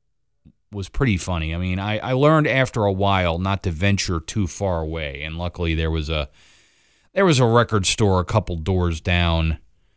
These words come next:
from the optometrist place, and I could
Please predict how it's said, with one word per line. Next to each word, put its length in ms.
from 800
the 80
optometrist 800
place, 560
and 560
I 180
could 380